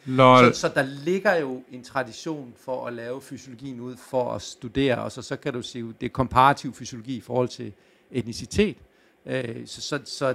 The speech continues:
Speaker 2: det er jo fascinerende, så, så er det da også, øh, en facet af det, at det er spændende og sjovt at få lov at komme ud og,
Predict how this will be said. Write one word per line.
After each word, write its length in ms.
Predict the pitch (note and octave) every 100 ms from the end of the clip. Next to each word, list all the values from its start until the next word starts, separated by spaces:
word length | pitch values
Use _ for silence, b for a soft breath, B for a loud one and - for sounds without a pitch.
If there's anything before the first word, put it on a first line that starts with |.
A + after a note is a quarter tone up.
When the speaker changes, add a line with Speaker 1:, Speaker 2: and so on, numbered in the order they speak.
| -
Speaker 2:
det 80 | C#3
er 100 | E3
jo 120 | G3+
fascinerende, 580 | - C#3+ D3+ E3 D3 A2+
så, 140 | -
så 160 | - A#2+
er 180 | B2+
det 140 | C#3+ E3
da 160 | B2
også, 300 | B2 C#3 -
øh, 180 | C3 B2
en 80 | A2+
facet 380 | - - C#3 D3+
af 140 | B2
det, 80 | C3
at 180 | A#2 -
det 140 | B2 A#2+
er 100 | A2+
spændende 360 | - A#2+ D#3+
og 60 | C#3
sjovt 240 | D3 D#3+
at 60 | G#2+
få 80 | B2
lov 160 | C3+
at 80 | C#3+
komme 220 | C#3 C3+
ud 120 | D3+
og, 160 | C3+